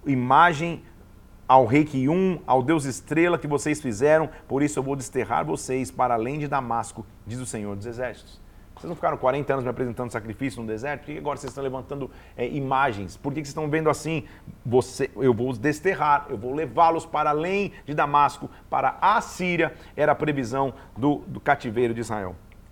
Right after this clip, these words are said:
A corrupção que está vivendo Israel, ele vai continuar descrevendo no capítulo seis.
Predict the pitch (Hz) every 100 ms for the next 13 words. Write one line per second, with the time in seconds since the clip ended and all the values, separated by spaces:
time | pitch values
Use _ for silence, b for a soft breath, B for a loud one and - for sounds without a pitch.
0 | - b b b 120 175 175 - 220 -
1 | 202 190 196 185 180 180 185 165 160 170
2 | 151 170 175 - 175 156 170 165 156 151
3 | 165 180 175 185 185 147